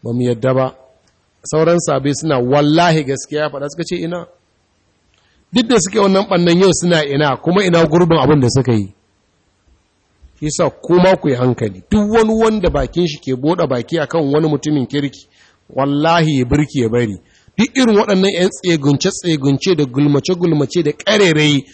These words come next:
su suka halartar da jinin waɗancan sahabban.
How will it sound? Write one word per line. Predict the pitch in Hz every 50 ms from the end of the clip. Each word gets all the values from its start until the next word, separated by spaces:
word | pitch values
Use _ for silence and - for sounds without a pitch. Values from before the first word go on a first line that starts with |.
| - _ _
su | - - 190
suka | 175 208 185 185 156
halartar | 147 160 170 160 - - 180 165
da | 151 147
jinin | 131 139 147 151 151
waɗancan | 160 170 147 135 120 143 139
sahabban. | 120 - 110 104 101 95 98 104 104 98